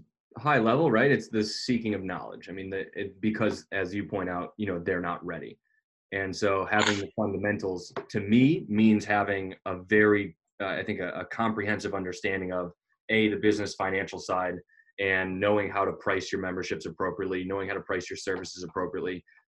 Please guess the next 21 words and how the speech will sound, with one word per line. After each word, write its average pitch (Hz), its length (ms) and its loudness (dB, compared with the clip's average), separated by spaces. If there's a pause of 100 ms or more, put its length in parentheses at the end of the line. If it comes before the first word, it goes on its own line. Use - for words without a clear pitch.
how 107 80 2
many 107 160 6
members 95 440 0
you 92 60 -6
need 92 180 -6
to 90 80 -8
get 90 260 -2
in 90 100 -6
order 87 220 -6
to - 80 -12
get 90 180 -6
to - 80 -18
the, 90 140 -6 (140)
that 92 160 -4 (120)
point. 87 280 -8 (600)
Um, 90 540 0 (260)
but 104 160 2
yeah, 98 220 6
I 85 80 2
think 90 300 -4 (300)
encountering 104 840 2